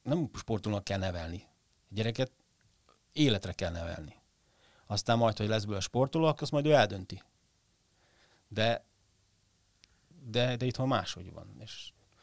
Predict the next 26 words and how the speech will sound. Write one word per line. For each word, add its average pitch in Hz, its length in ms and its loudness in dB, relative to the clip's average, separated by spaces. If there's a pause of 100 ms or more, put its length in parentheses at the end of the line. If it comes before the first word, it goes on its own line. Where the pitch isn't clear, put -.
(720)
az 139 140 4
a, 139 60 8
én 160 320 2
csak 156 120 6
a 165 40 12
dán 160 200 12
viszonyokról 127 380 6
tudok 127 180 2
beszámolni, 127 480 6
ott 127 200 2 (160)
születtek 110 360 -4
a 110 40 -6
gyerekeim, 123 480 2
én 117 120 0
látom, 110 360 2
hogy, 104 340 -4 (540)
hogy 110 180 -4
a 113 60 2
pozitív 120 480 4
példával 104 480 2
tudják 98 400 -6
nevelni 92 360 -8
a 85 40 -8
gyerekeket. - 720 -14 (320)
Ugye 110 160 2
minket, 123 360 4